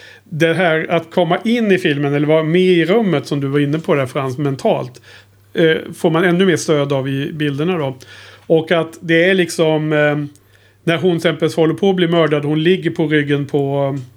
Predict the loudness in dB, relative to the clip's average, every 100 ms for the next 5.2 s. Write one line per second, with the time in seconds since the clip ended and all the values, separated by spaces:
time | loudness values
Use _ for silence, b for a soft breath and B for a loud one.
0 | _ _ -8 -4 -2 -2 -4 -2 0 2
1 | 4 2 2 -2 -2 -2 -2 0 0 0
2 | -2 -4 -2 -2 -4 -6 -8 -4 -4 -4
3 | -6 -8 -8 -10 -12 -18 b b -8 -2
4 | 0 0 0 0 0 -2 2 2 2 -4
5 | -12